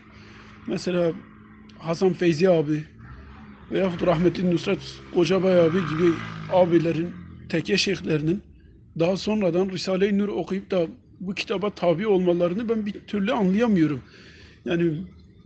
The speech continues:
velayette bir makama ulaşmış bir adamın Risale'ye ne ihtiyacı olabilir ki? Ne gibi bir ihtiyacı vardır? Zaten adamın itikadı sağlamdır ki velayette bir makama çıkmış. Adam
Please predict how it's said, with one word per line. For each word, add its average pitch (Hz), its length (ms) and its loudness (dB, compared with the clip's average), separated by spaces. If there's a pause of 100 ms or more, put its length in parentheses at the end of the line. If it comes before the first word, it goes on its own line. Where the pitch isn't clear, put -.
(240)
velayette 208 600 0
bir 233 100 -2
makama 220 440 0
ulaşmış 202 400 -4
bir 220 100 -4
adamın 202 360 -2
Risale'ye 208 580 -2 (440)
ne 254 220 2
ihtiyacı 180 400 -2
olabilir 196 380 -6
ki? 175 260 -10
Ne 240 100 -4
gibi 170 240 -4
bir 156 120 2
ihtiyacı 143 440 -4
vardır? 135 340 -10 (640)
Zaten 240 340 0
adamın 208 280 0
itikadı 208 520 -4
sağlamdır 220 480 -4
ki 262 240 -4
velayette 220 480 -2
bir 220 80 -2
makama 214 460 0
çıkmış. 147 460 -4 (500)
Adam 196 360 0